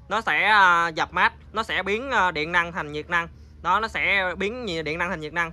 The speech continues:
nó sẽ tiêu thụ cái điện dư đi. Đó, nó sẽ tràn cái điện ra ngoài. Đó, ok chưa?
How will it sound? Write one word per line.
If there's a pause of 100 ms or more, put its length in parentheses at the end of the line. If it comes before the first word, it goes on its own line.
(100)
nó
sẽ
tiêu
thụ
cái
điện
dư
đi. (320)
Đó,
nó
sẽ
tràn
cái
điện
ra
ngoài.
Đó,
ok (180)
chưa?